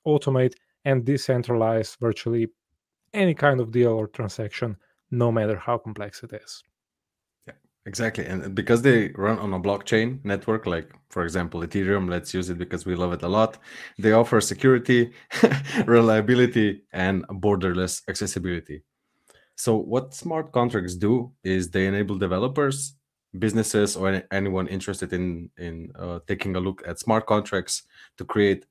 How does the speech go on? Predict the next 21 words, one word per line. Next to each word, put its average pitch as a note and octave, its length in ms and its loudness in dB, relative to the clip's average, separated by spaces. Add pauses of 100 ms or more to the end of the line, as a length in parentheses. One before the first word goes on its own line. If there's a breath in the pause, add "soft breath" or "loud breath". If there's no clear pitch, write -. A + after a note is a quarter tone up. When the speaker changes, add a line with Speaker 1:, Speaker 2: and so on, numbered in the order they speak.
(140)
Speaker 2:
various A#2 380 6
apps G2+ 420 -4
and F2+ 160 -8
tokens. E2 480 -8 (400 soft breath)
So G#2+ 220 2
it G#2 120 2
covers A#2+ 280 6
everything G#2+ 340 2
from E2+ 180 -6
financial A2+ 560 0
tools G#2 540 0 (240 soft breath)
to F#2+ 100 -2
games G2+ 500 2
to - 120 -14
logis-, F2+ 460 -2 (180)
to G#2 100 0
logistics F#2+ 640 -2
or F2 280 -4
any, F#2+ 260 -4
any F#2+ 200 -4
ki-, - 120 -10